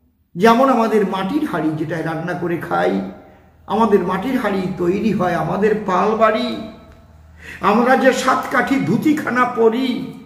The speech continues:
ওটা তৈরি হয় আমাদের তাঁতির বাড়ি। আমরা যে খন্তা, কুড়োল, দা, কাঁচি, শাবল, লাঙল, যেগুলো ব্যবহার করে আমরা ফসল উৎপাদন করি,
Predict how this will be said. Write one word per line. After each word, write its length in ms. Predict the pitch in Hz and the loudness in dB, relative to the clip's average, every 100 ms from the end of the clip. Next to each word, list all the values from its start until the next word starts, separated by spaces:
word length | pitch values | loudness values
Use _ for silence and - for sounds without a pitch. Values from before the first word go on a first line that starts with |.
| - - - | -20 -20 -6
ওটা 300 | 190 196 247 233 | -2 0 2 4
তৈরি 300 | 220 247 240 | 4 6 2
হয় 200 | 240 233 | 4 2
আমাদের 320 | 226 226 233 - | 0 0 -2 -2
তাঁতির 420 | 226 202 220 240 214 | -2 -2 -2 -4 0
বাড়ি। 540 | 233 226 262 240 - - - - _ _ _ _ _ - - - | 2 2 0 -2 -4 -10 -20 -20 _ _ _ _ _ -20 -16 -2
আমরা 280 | 214 240 240 | 2 4 4
যে 140 | 254 - | 2 2
খন্তা, 480 | 247 247 247 262 247 | 2 2 2 4 4
কুড়োল, 600 | - 226 226 240 247 220 | 2 -2 2 2 2 0
দা, 480 | 214 220 240 247 240 | 2 4 6 4 0
কাঁচি, 600 | 233 226 196 247 240 - - - - _ _ _ _ _ _ - | -2 -2 -2 -2 -2 -4 -12 -18 -20 _ _ _ _ _ _ -14
শাবল, 500 | - 233 226 262 220 180 - - 208 | -4 0 4 4 4 0 -6 -2 2
লাঙল, 640 | 226 262 269 247 208 - - - - - _ _ - - | 4 4 4 4 2 -6 -14 -20 -20 -20 _ _ -20 -10
যেগুলো 420 | 151 254 262 262 | 2 2 4 4
ব্যবহার 540 | 240 220 226 240 262 - | 4 2 2 4 2 -2
করে 280 | 254 240 214 - - - _ _ _ _ _ _ - - | -4 -6 -8 -10 -18 -20 _ _ _ _ _ _ -20 -2
আমরা 260 | 220 254 254 | 2 4 2
ফসল 260 | 233 - 302 285 | 0 0 2 2
উৎপাদন 580 | - 302 285 269 269 | 0 -2 2 4 2
করি, 280 | 277 262 254 | 0 -4 -6